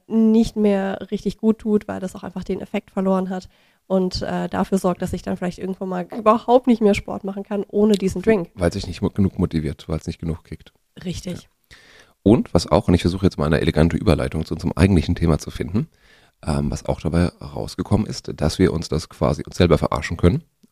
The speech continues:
Speaker 2: Und, äh, das heißt, wir können auch Dopamin selber ausstoßen, und zwar auch bei Dingen, die wir eigentlich gar nicht cool finden,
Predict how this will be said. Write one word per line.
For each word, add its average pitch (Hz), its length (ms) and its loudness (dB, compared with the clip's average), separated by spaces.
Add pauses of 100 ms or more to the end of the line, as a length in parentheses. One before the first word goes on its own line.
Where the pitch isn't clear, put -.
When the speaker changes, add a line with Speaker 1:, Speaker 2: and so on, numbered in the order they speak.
(100)
Speaker 2:
Und, 82 380 2
äh, 78 180 -2
das - 200 -10
heißt, 78 260 -8 (320)
wir 80 100 -6
können 117 300 0
auch 92 320 2
Dopamin 80 680 -4
selber 80 540 -4
ausstoßen, 127 680 0 (520)
und - 100 -20
zwar - 140 -6
auch 73 160 2
bei 76 120 -4
Dingen, 85 320 0
die 82 120 -4
wir - 180 -2
eigentlich 73 340 -8
gar 65 120 -10
nicht - 260 -14
cool 85 140 6
finden, - 400 -6